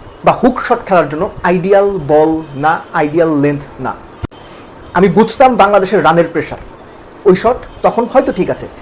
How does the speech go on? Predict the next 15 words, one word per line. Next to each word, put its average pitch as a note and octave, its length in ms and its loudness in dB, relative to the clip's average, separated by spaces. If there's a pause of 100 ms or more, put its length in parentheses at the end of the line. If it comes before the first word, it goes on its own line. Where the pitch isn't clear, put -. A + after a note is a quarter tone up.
(300)
কিন্তু C#4 300 2 (440)
তানজিদ A#3+ 440 4
তামিম C4+ 360 6 (100)
এই A#3+ 160 6
সিচুয়েশনে B3 500 2
জানেন G3 340 2
যে A#3+ 100 2
উইকেটে F#3+ 360 2
থাকলে F#3 320 -2
রান D3 180 2
আসবে, D#3+ 200 0
উইকেটে D#3+ 280 -2
থাকলে F#3 340 -4 (360)
জেতানো A#3 340 4
সম্ভব। A3+ 460 2